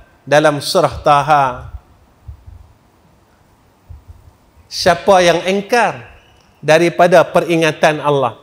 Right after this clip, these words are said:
Apa Allah kata? Allah jadikan kehidupan dia sempit, dan besok di Yaumal Qiyamah, lalu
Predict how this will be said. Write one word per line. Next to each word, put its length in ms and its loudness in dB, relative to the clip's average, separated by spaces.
Apa 320 0
Allah 220 2
kata? 300 4
Allah 260 2
jadikan 720 0
kehidupan 640 0
dia 160 2
sempit, 480 -4
dan 560 0
besok 560 0
di 160 2
Yaumal 480 2
Qiyamah, 880 0
lalu 480 2